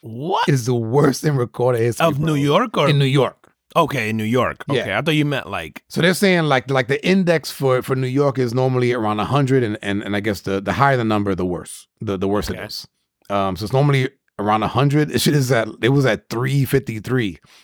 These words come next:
Speaker 2: on Wednesday afternoon, and this shit is supposed to hang around and, like, through the weekend. There was people, there's people in New York, so there's people wearing, like, the covid masks.
Speaker 1: Yeah.
Speaker 2: But I saw somebody,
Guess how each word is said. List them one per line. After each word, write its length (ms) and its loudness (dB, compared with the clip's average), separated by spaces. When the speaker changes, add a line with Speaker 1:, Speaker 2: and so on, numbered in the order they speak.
Speaker 2:
on 200 0
Wednesday 360 2
afternoon, 560 0
and 220 0
this 120 4
shit 240 2
is 140 -4
supposed 380 0
to 100 0
hang 220 0
around 300 0
and, 180 -4
like, 180 -2
through 140 0
the 100 0
weekend. 460 2
There 220 2
was 140 -2
people, 580 0
there's 160 -2
people 260 0
in 160 -2
New 80 0
York, 240 0
so 80 -6
there's 140 -6
people 220 0
wearing, 420 2
like, 400 -2
the 100 -2
covid 380 2
masks. 560 0
Speaker 1:
Yeah. 420 -2
Speaker 2:
But 80 2
I 80 4
saw 160 2
somebody, 680 0